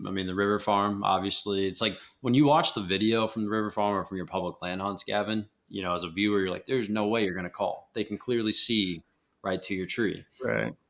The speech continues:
Speaker 1: But when you're standing on the ground, all that canary grass, it's like, you really can't see sometimes more than ten yards in front of you. And I, I think that that, you know, from a river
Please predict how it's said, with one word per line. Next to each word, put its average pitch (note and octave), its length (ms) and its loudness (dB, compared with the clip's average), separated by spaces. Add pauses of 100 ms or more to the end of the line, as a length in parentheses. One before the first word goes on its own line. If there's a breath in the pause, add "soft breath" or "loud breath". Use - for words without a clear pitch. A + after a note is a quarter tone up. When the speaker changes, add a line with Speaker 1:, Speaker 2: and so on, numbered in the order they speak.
(200)
Speaker 1:
But C3+ 140 2
when B2 120 2
you're G#2+ 80 2
standing G#2+ 360 0
on F#2+ 100 0
the F#2 80 -2
ground, F#2+ 460 2
all F#2 120 2
that F#2+ 180 0
canary G2 380 0
grass, F#2 400 -4
it's - 140 -10
like, F#2 180 -4 (420)
you G2 140 -2
really B2+ 220 6
can't G#2 280 0
see G#2 300 -2
sometimes G2 480 -2
more G2 180 0
than F#2+ 100 -2
ten G#2 200 -2
yards G#2+ 280 0
in F2 80 -10
front - 220 -6
of G#1 60 -14
you. G#1+ 100 -20 (560)
And G2+ 120 0
I, G#2 220 2
I G#2 100 0
think A#2 180 0
that F2 160 -2
that, G2+ 320 2 (140)
you G#2+ 100 -8
know, F#2+ 140 -2
from F#2+ 160 -8
a F2+ 80 -2
river F#2 560 0